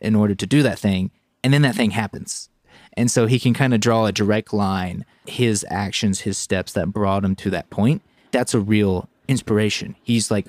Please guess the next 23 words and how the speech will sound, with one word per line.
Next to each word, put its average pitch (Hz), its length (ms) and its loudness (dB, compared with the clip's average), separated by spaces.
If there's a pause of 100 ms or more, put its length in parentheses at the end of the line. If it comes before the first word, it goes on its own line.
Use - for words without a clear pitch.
"I 117 100 0
want 110 320 2 (580)
X 120 200 -2
amount 113 220 4
of 101 40 2
dollars. 95 500 0 (100)
It's - 100 -12
gonna 104 180 2
give 107 260 0
me 107 160 4
the 90 120 -4
freedom 101 340 2
I 190 120 0
want. 190 320 -2
It's - 100 -14
gonna, - 220 0
like, 95 180 -4
give 101 120 0
me 101 100 4
the 95 80 0
lifestyle 90 580 -4
I 95 100 -4
want." 92 340 -2